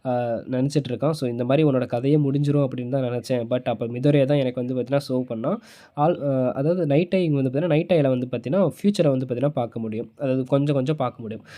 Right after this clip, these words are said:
அப்படியே ஒரு ஃபியூச்சர்ல பார்த்துட்டு இருக்கப்ப லாஸ்ட் சீசன்ல நைட் ஐ சொல்லுவான் All Might கிட்ட, "நீ சண்டை போட்டுட்டே இருக்கக்கூடாது, ஏதோ ஒரு கட்டத்துல நீ செத்துருவ" அப்படிங்கிற மாதிரி. But இதெல்லாம் மாத்துனது நம்ம மிதோரியா தான் அப்படிங்கிற மாதிரியும், அ, நைட் ஐ வந்து கடைசி டைம்ல இருக்கப்ப நம்ம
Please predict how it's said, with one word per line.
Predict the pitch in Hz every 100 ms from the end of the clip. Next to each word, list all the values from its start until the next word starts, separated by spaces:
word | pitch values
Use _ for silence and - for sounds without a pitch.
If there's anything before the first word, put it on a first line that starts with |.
| -
அப்படியே | - - 185
ஒரு | 175 156
ஃபியூச்சர்ல | 165 160 170 156
பார்த்துட்டு | 135 139 131
இருக்கப்ப | 127 131
லாஸ்ட் | 139 147 151
சீசன்ல | 139 139 135
நைட் | 127 139
ஐ | 143 139
சொல்லுவான் | 131 131 120
All | 120
Might | 123 127
கிட்ட, | 123 156
"நீ | 156
சண்டை | - 120 151 143
போட்டுட்டே | 135 135 139
இருக்கக்கூடாது, | 123 123 120 147
ஏதோ | 131 143
ஒரு | 139
கட்டத்துல | 120 - 139
நீ | 127 123
செத்துருவ" | 107 127 120 120
அப்படிங்கிற | 117 113 110
மாதிரி. | 107 110 - - - - 135
But | 123 123
இதெல்லாம் | 127 160 147
மாத்துனது | 143 147 135 143
நம்ம | 180 131 143
மிதோரியா | 127 139 139 127
தான் | 135 127
அப்படிங்கிற | 131 123 120
மாதிரியும், | 117 120 196 233 151 131
அ, | 131 127 123
நைட் | 127 147 151
ஐ |
வந்து | 131 127 147
கடைசி | 143 127 127 151 147
டைம்ல | 123 123 127
இருக்கப்ப | 113 113 107
நம்ம | 196 160